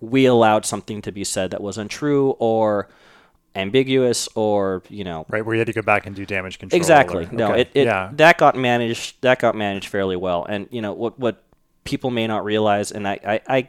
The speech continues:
Speaker 1: I, I can understand the need for people to wanna know you know, what exactly is going on? Well, well, did this really happen? Or I saw this picture on Twitter because a journalist was standing there and took the picture and
Speaker 2: Well,
Speaker 1: threw it
Speaker 2: right, or
Speaker 1: up without thinking.
Speaker 2: Yeah, exactly.
Speaker 1: Um, you know,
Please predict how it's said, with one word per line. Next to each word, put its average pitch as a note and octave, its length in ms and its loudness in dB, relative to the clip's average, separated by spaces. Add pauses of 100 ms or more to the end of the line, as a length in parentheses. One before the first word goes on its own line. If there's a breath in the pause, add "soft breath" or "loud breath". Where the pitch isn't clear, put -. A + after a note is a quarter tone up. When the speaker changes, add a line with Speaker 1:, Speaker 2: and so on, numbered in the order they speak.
Speaker 1:
I, B2+ 100 2
I C3 40 2
can B2 240 -6
understand G#2 760 -4
the G2 100 -8
need G2 360 -8
for - 160 -12
people G#2 300 -12
to F#2+ 80 -10
wanna G2 300 -4
know F#2 380 -4 (460 soft breath)
you G2 140 -8
know, E2 320 -12
what A2+ 180 2
exactly G#2 340 0
is F#2 80 -8
going G2 280 -6
on? G#2 300 -4
Well, G2 260 -2
well, F#2 260 -10
did F#2+ 140 -16
this - 200 -4
really A2+ 200 0
happen? G2+ 380 -4
Or F#2+ 200 -2
I F#2 60 0
saw G#2+ 200 4
this G#2+ 140 -2
picture G#2+ 320 -8
on F#2 100 -6
Twitter G#2+ 300 -4
because F#2 400 -8 (180)
a G#2 60 -14
journalist F#2+ 440 -10
was G2 100 -10
standing G2 380 -6
there G#2 140 -6
and F#2+ 100 -10
took - 140 -8
the - 60 -20
picture - 320 -4
and C#3 120 0
Speaker 2:
Well, B2 80 -8
Speaker 1:
threw C#3+ 80 6
it D#3 40 8
Speaker 2:
right, C#3 100 6
or B2 60 4
Speaker 1:
up A#2 100 -6
without A2+ 240 2
thinking. C#3+ 220 0
Speaker 2:
Yeah, D#3+ 260 6
exactly. C3 460 2
Speaker 1:
Um, A2 500 2
you C#3+ 120 -2
know, A#2+ 200 0